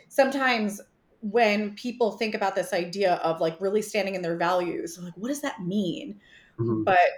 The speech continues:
Speaker 1: I don't know if you've heard the story about Southwest Airlines. And so companies, especially visionary companies, they have their, you know, their core values. And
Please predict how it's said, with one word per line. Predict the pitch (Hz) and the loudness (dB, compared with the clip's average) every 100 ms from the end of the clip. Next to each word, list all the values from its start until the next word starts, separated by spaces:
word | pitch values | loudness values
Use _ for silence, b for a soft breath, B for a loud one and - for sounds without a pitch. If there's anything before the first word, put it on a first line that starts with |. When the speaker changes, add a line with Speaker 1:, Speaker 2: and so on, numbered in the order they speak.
| - _ | -8 _
Speaker 1:
I | 202 214 | 0 2
don't | 262 | 2
know | |
if | 262 | 0
you've | 247 226 | -2 -2
heard | 226 | -2
the | 208 | -2
story | 202 208 196 190 | -2 -2 2 2
about | 180 156 - | 2 -2 -4
Southwest | - 185 180 185 165 - | -2 -2 0 0 -2 -2
Airlines. | 160 175 170 113 90 - 220 - | -2 0 -2 -4 -6 -6 -10 -6
And | 208 190 180 | -2 -2 -2
so | - 190 | -2 -2
companies, | 185 339 320 277 175 160 143 202 - - | 0 0 2 2 0 0 -2 -6 -10 -10
especially | 202 - 240 - 214 185 | -6 -2 0 0 -2 -2
visionary | 175 190 202 180 165 | 0 0 0 -2 -2
companies, | 175 165 160 165 | -4 -4 -4 -2
they | 185 | -2
have | 185 175 175 175 | -2 -2 -4 -2
their, | 143 135 196 214 - | -2 0 -2 -6 -4
you | 233 | 0
know, | 170 | 2
their | 170 220 233 | 4 4 4
core | - 165 | 2 0
values. | - - - - - - - B B B B | 0 -4 -6 -8 -10 -12 -16 B B B B
And | 208 208 196 196 185 | 2 4 2 -2 -8